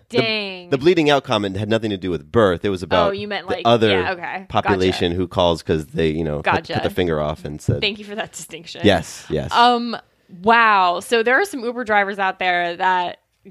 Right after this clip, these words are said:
Speaker 2: get a lot more than they signed up for, I'm sure, when they're picking up certain people. Well,
Speaker 1: I
Speaker 2: in,
Speaker 1: wonder
Speaker 2: in life in general, 'cause I'm
Speaker 1: <laughs>
Speaker 2: sure Uber, there needs to be a podcast around Uber drivers and
Speaker 1: Oh,
Speaker 2: their
Speaker 1: there definitely is
Speaker 2: stories.
Speaker 1: one. Do you think, do you think that, that they, they leave nice tips?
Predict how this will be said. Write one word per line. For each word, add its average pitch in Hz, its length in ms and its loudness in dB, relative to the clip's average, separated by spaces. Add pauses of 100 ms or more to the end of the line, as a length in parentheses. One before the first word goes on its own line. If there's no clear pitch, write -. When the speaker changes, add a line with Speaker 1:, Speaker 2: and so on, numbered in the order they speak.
Speaker 2:
get 196 140 2
a 180 60 2
lot 196 240 2
more 208 160 -2
than 190 140 -4
they 190 140 -2
signed 190 260 -4
up 180 140 0
for, 175 180 -8
I'm 175 100 -12
sure, 170 240 -6
when 170 80 -8
they're 170 140 -10
picking 185 260 -14
up 170 160 -10
certain 175 240 -18
people. 175 300 -14
Well, 240 180 4
Speaker 1:
I 170 40 0
Speaker 2:
in, 180 40 6
Speaker 1:
wonder 202 240 6
Speaker 2:
in 247 220 -2
life 214 340 2
in 190 100 -10
general, 185 380 -2
'cause 220 120 -8
I'm 294 160 4
Speaker 1:
<laughs> - 0 -
Speaker 2:
sure 285 300 -2
Uber, 208 300 0 (160)
there 339 120 -2
needs 392 160 0
to 277 60 -4
be 254 80 2
a 214 80 4
podcast 214 540 0
around 190 280 2
Uber 233 340 -8
drivers 175 500 -10
and 175 100 -4
Speaker 1:
Oh, - 80 6
Speaker 2:
their - 80 2
Speaker 1:
there 92 100 2
definitely 82 440 -2
is 76 80 -4
Speaker 2:
stories. 80 180 -6
Speaker 1:
one. - 80 -20 (100)
Do 220 100 -2
you 285 80 4
think, 208 380 0
do 123 120 0
you 160 100 6
think - 420 0
that, 127 260 4 (320)
that 110 220 4
they, 107 300 2
they 104 240 2
leave 104 380 0 (420)
nice 92 240 0
tips? - 460 -6